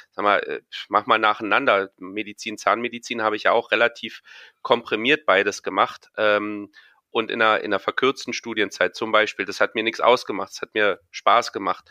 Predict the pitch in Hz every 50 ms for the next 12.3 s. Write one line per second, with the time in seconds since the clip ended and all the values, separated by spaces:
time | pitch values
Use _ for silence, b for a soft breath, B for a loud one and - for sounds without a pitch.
0 | B B B B B B B _ - 107 104 98 - - - - 104 104 104 110
1 | 113 - - - 117 - - 131 139 - - - 113 - 110 98 95 - - -
2 | 95 90 82 95 113 127 139 - 117 117 117 117 107 - 113 110 110 110 104 b
3 | b b b b b b b b _ 117 110 107 107 107 110 110 - - 110 120
4 | - - 127 - - - 120 113 113 110 - - - 117 110 101 107 127 - -
5 | 104 95 98 92 - 113 - - 113 - 120 110 113 139 135 113 - - - 107
6 | 104 - - 104 107 - 113 104 87 71 104 104 - - 110 104 - - 127 131
7 | 110 90 - - _ _ - 90 104 123 B B B B B B B B B B
8 | _ _ - 101 101 98 101 98 101 101 - 107 98 107 101 113 98 101 104 -
9 | 117 107 - _ - - 113 107 101 - - - - 104 101 98 - - - 131
10 | 135 127 123 - 110 98 98 98 95 - 98 - - _ - - 101 87 95 90
11 | 101 98 92 92 90 92 - - 90 92 87 87 90 - _ - - 92 - 104
12 | 104 98 95 - _ 90